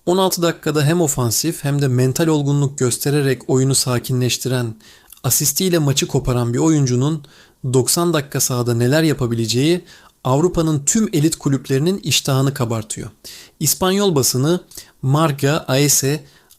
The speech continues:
Arda'nın yeteneğini övse de onu hala kendini kanıtlaması gereken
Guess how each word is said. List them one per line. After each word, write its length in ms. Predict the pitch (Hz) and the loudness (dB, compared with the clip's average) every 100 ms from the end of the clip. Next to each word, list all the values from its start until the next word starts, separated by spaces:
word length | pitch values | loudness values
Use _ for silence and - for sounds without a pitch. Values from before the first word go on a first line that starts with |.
| _ | _
Arda'nın 440 | 147 165 165 165 160 | 0 2 4 4 4
yeteneğini 540 | 135 120 135 127 123 | 4 2 2 2 2
övse 480 | - 131 117 - 170 | 2 2 2 2 2
de 240 | 185 214 - - _ | 0 0 -8 -20 _
onu 240 | 147 156 147 | 0 2 2
hala 520 | 165 175 160 147 160 | 2 2 2 2 0
kendini 460 | - 139 135 151 151 | 0 0 2 0 0
kanıtlaması 600 | 131 123 - 127 123 139 | 0 0 0 0 0 0
gereken 520 | 123 120 120 160 | 0 0 0 -2